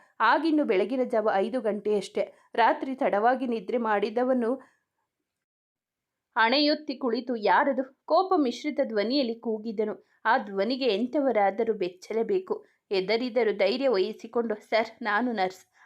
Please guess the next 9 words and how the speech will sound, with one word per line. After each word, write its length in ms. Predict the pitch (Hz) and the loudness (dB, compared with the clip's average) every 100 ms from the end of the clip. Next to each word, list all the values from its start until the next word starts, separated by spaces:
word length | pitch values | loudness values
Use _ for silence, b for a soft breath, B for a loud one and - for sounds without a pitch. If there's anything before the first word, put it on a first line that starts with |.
| b | b
ಅಲ್ಲಿ 200 | 262 294 | 0 2
ಮೇಡಮ್" 400 | 285 220 214 254 - | 0 0 0 0 -2
ಎಂದಳಷ್ಟೇ. 580 | 220 220 233 202 - - | -4 0 0 0 -4 -4
ಮರು 260 | 220 226 | -2 0
ನಿಮಿಷವೇ 520 | 247 226 262 294 254 | -2 -4 -6 -4 -2
ಬಾಗಿಲು 460 | 214 185 180 247 214 | 2 2 2 -2 -6
ತೆರೆದವ, 500 | - 180 190 247 247 - | -2 -2 -2 0 0 2
"ಅಮ್ಮನಿಗೆ 540 | 240 320 302 247 220 | 2 2 0 0 -2
ಏನಾಯ್ತು?" 500 | 220 226 233 254 | 0 -2 -2 -6